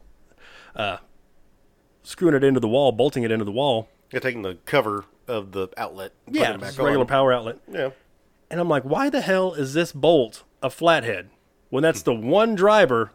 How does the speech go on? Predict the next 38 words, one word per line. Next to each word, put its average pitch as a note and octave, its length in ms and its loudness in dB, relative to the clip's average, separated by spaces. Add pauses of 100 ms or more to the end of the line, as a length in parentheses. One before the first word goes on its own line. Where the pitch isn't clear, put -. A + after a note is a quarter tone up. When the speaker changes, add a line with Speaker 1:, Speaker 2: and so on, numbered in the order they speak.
Speaker 1:
that D3 140 2
can D3 120 2
slide D3+ 300 4
Speaker 2:
<laughs> B2+ 180 0
Speaker 1:
right F3+ 240 4
into F3+ 220 0
the D#3+ 100 0
damn D3+ 240 0
socket?" - 480 2
Speaker 2:
<laughs> D#3+ 360 -12
What F3+ 200 0
they E3 140 -4
tell D#3 320 -2
you, C#3 380 2 (520)
you C#3 80 0
know, G#2+ 180 -2
from, A#2 340 -4 (260)
like, A2+ 180 -10
when B2 180 -2
you A2+ 100 -8
very C3 260 2
first C3 300 -6
start, C3 260 -8 (260)
you C3 160 -6
know, F2 220 -8 (580)
comprehending. C#3+ 460 0
Speaker 1:
When F3 100 6
you're F#3+ 120 10
a B2 80 4
toddler? F#3 420 4 (240)
Speaker 2:
Yeah, - 380 -2
like, C#3 160 -2
when C3 80 -2
you C3 100 -4
very D3 140 0
first B2+ 300 -8
start - 220 -8
comprehending A#2 720 -4